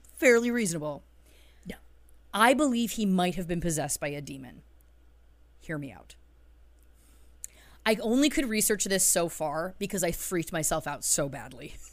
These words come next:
Speaker 1: So, bear with me. But, of course, he had this childhood, I, and of course, uh, of course. But,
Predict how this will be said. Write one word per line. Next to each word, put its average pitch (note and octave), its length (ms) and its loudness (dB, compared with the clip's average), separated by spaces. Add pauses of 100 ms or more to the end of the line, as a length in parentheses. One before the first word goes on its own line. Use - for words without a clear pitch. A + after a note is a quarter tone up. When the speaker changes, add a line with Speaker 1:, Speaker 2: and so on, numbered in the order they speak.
(140)
Speaker 1:
So, C#3+ 440 4 (400)
bear D#3+ 200 2
with D3+ 220 -6
me. G#2 200 -18 (760)
But, F3 560 0 (920)
of - 140 -8
course, B3 280 4
he C4 80 4
had A#3 120 4
this A#3 140 2
childhood, F3+ 640 2 (160)
I, F#3 180 0
and F3+ 180 0
of E3+ 120 0
course, - 400 -2 (100)
uh, F#3 80 0 (220)
of F#3+ 100 -2
course. - 380 -4 (240)
But, - 280 -4